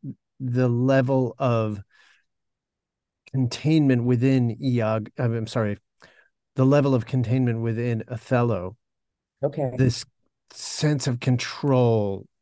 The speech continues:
Speaker 1: uh,
Speaker 2: Mm-hmm.
Speaker 1: that he has over himself and the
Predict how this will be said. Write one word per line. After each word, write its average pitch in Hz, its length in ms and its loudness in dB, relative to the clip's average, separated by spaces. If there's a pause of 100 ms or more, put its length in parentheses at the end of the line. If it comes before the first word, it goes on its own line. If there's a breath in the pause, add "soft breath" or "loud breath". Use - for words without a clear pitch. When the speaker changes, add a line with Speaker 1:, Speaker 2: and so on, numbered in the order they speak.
(280)
Speaker 1:
uh, 113 320 0
Speaker 2:
Mm-hmm. 170 220 -4
Speaker 1:
that 117 200 0
he 120 200 0
has 117 380 0
over 120 280 -2
himself 110 560 -4
and 117 80 -2
the 117 100 -6